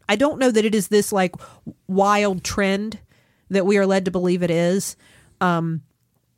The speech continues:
you know, I mean, 'cause you can do that, right? If you write about something, all of a sudden it's like, "Oh my gosh, what's everybody on the West Coast doing now?" But really, I think it might just be a handful of people.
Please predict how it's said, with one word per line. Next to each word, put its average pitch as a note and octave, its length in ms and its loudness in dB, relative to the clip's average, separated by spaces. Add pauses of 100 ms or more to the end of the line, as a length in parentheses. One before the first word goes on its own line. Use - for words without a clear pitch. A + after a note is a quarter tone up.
(320)
you F#3+ 120 -2
know, G3+ 80 2
I G3+ 100 0
mean, G#3+ 220 -2
'cause G#3+ 180 -2
you A#3 80 -2
can A3 160 -6
do G#3+ 160 0
that, F3+ 220 0
right? F#3 260 2
If F3+ 140 -2
you F#3 100 -2
write F#3 240 2
about G3+ 180 0
something, G3+ 300 -4
all F3+ 80 0
of F3+ 60 -4
a - 20 -2
sudden F3+ 240 -2
it's F3 80 -6
like, F3+ 180 -2
"Oh A3+ 140 2
my A3+ 140 2
gosh, G#3+ 480 2
what's G3 180 0
everybody G#3+ 240 0
on G#3+ 80 0
the G3 80 2
West G#3 180 2
Coast A#3 220 2
doing A#3 240 4
now?" F#3+ 380 2
But E3 180 -2
really, G#3+ 260 4
I F#3+ 80 4
think A3 200 -4
it - 100 -4
might G3 160 -2
just G3 180 -2
be F3+ 120 0
a E3 40 0
handful F3 380 -2
of D#3+ 100 -6
people. E3 380 -4